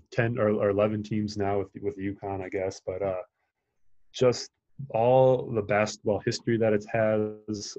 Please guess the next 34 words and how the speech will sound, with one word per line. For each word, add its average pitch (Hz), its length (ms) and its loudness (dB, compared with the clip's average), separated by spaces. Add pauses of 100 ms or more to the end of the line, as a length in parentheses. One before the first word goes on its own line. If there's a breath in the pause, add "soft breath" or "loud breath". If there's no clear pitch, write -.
um, 90 440 -8 (380)
the 98 100 -4
teams, 107 520 -4
the - 100 -4
players, 104 640 0 (1000)
it, 131 600 -6
it 107 180 2
doesn't 117 380 2
get 104 320 4
any 101 200 -2
better 95 540 0
than, 92 800 -6
than 98 120 -2
what 92 100 -6
the 90 40 -14
Big 95 180 -4
East - 180 -8
has. 95 200 0
And, 90 140 -6 (540)
um, 98 340 -2
you 117 80 0
know, 113 80 4
these 113 140 0
other 123 140 6
conferences 113 520 -2
that 107 120 -2
have, 107 280 2 (460)
you 113 60 -6
know, 98 60 -6
fifteen 120 640 -2
or 98 140 -6
eighteen 117 480 -6
teams, 117 600 -4
and, 95 420 -4